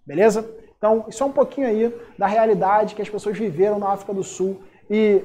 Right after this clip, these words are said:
vivem ainda, né, um apartheid que não é estruturado pela lei, mas que existe em diversos outros espaços. Show de bola?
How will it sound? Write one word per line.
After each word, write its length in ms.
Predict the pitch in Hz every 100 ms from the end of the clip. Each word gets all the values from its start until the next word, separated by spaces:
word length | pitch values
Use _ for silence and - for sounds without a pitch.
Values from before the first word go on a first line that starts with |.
| -
vivem 400 | 156 302 262 220
ainda, 340 | 196 226 196
né, 180 | 185 190 - -
um 60 | 185
apartheid 580 | 196 175 - 196 185
que 120 | - 208
não 220 | 214 202
é 280 | 196 190 165
estruturado 640 | - 214 214 190 196 240
pela 220 | 240 226
lei, 460 | 208 190 214 - -
mas 140 | 185 180
que 80 | 226
existe 360 | 165 185 -
em 60 | 196
diversos 440 | 170 175 175 -
outros 220 | 175 170
espaços. 460 | 196 - 131 - - - _ _
Show 120 | 135
de 60 | 131
bola? 440 | 196 226 226 -